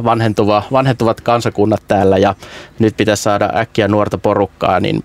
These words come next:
kaikki muutkin jakaa tätä samaa kakkua, niin ratkaisuna näkisin myöskin sellaisia kysymyksiä, että miten me, ää, koulutetaan ja pohditaan sitä meidän olemassa olevan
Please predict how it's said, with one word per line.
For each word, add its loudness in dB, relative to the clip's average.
kaikki -2
muutkin 0
jakaa 0
tätä -4
samaa 0
kakkua, -4
niin -4
ratkaisuna 0
näkisin 0
myöskin 0
sellaisia 0
kysymyksiä, 0
että -2
miten 0
me, 0
ää, 0
koulutetaan 0
ja -4
pohditaan 0
sitä -4
meidän 2
olemassa 0
olevan 0